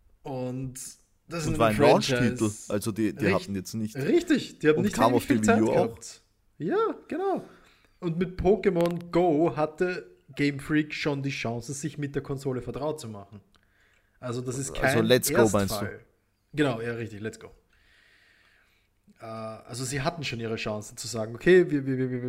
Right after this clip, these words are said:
Speaker 1: wir, wir, äh, fühlen mal vor, wie funktioniert das, was können wir machen.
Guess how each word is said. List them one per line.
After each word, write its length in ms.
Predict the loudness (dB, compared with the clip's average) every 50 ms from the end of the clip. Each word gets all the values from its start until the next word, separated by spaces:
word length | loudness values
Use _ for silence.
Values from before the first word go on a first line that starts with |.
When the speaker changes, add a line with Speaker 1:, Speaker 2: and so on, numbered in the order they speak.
| -8 -6 -2
Speaker 1:
wir, 0 | -2 -2 -2 -2 -8 -18 -20 -16
wir, 520 | -12 -10 -8 -6 -6 -6 -6 -8 -8 -10 -14
äh, 40 | -6
fühlen 340 | -2 2 2 2 2 0
mal 120 | -2 -6 -8
vor, 340 | -6 -4 -2 -2 -2 -2 -4
wie 80 | -6
funktioniert 580 | -8 -8 -10 -10 -10 -10 -10 -8 -8 -8 -6 -6
das, 140 | -6 -6 -6
was 180 | -8 -12 -12 -12
können 140 | -14 -12
wir 60 | -12 -10
machen. 500 | -10 -10 -10 -10 -12 -14 -14 -14 -14